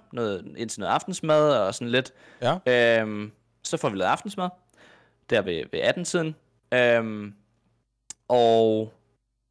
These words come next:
Speaker 1: efter det, så sætter jeg mig ind og redigerer.
Speaker 2: Ja.
Speaker 1: Øh, redigerer videoer og, og alt sådan noget der. Eller hvis jeg skal optage mere. Øh, det kan man jo selvfølgelig også. Øhm, og efter jeg har redigeret og alt sådan noget der, der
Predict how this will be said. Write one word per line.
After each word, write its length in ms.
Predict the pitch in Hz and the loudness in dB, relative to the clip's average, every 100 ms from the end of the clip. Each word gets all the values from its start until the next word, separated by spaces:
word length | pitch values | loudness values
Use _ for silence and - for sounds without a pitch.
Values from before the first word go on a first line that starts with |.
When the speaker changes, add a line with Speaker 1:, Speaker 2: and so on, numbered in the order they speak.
| _ - | _ -2
Speaker 1:
efter 280 | 175 - 165 | -2 0 0
det, 200 | 143 139 | 0 -2
så 120 | 147 | -4
sætter 280 | - 151 127 | -2 0 2
jeg 80 | |
mig 120 | 117 123 | 0 -2
ind 80 | |
og 60 | 120 | -2
redigerer. 380 | 101 107 160 214 - _ _ _ - | -6 -2 -2 -2 -6 _ _ _ -6
Speaker 2:
Ja. 120 | 110 147 _ _ _ _ _ _ 127 | -4 -6 _ _ _ _ _ _ 0
Speaker 1:
Øh, 420 | 123 117 110 107 | 4 4 4 2
redigerer 340 | 107 104 104 | -2 -4 -6
videoer 480 | 101 151 156 151 139 | -6 -10 -6 -4 0
og, 300 | 123 110 98 | 0 0 -2
og 160 | - 113 | -2 0
alt 120 | 120 | -2
sådan 100 | 139 | -4
noget 120 | 131 | -2
der. 120 | 131 - - - - | -2 -4 -14 -20 -16
Eller 160 | - 98 | -2 -2
hvis 160 | 98 | -2
jeg 80 | 107 | -4
skal 160 | - 95 | -2 -2
optage 260 | 101 - | -2 -4
mere. 220 | 98 123 156 - _ _ _ - | -4 -2 -2 -6 _ _ _ -10
Øh, 280 | 117 110 104 | -6 -4 -6
det 100 | - | -8
kan 180 | - 127 | -8 -6
man 100 | 104 | -6
jo 40 | 95 | -8
selvfølgelig 320 | 92 95 - | -10 -8 -6
også. 240 | 143 - - - - - _ _ _ | -6 -8 -16 -20 -20 -20 _ _ _
Øhm, 720 | 120 120 113 104 101 101 101 - _ _ _ _ _ _ | 2 4 6 4 2 -4 -8 -14 _ _ _ _ _ _
og 600 | 135 127 123 120 117 - | 2 6 6 4 2 0
efter 280 | 151 165 - | -2 0 2
jeg 100 | 160 | 2
har 60 | 131 | 4
redigeret 480 | 117 113 117 170 156 | 2 0 0 4 4
og 60 | |
alt 120 | 143 135 | 4 0
sådan 100 | 147 | -4
noget 120 | 135 | 0
der, 160 | 139 - _ _ _ _ _ - | 0 -2 _ _ _ _ _ -4
der 160 | 135 | -2